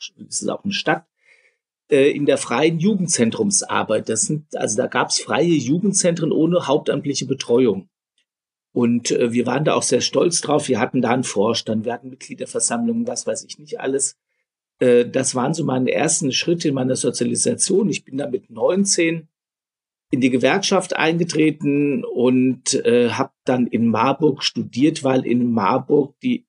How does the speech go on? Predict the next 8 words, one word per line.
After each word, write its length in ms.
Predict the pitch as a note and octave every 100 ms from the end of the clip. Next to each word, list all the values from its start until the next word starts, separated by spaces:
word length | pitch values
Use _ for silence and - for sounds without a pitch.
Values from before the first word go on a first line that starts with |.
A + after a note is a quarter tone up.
| _ -
einzige 680 | A2+ C#3+ - C3 C3+ B2+ A#2+
Möglichkeit 640 | A#2+ C3 C#3+ C#3 C3 B2+
bestand 340 | - - C3
bundesweit, 640 | - C#3+ D3 - C3 B2+ -
wo 100 | B2
man 180 | B2
als 200 | A#2 A#2+
Student 600 | - - - E2+ D#3+ E3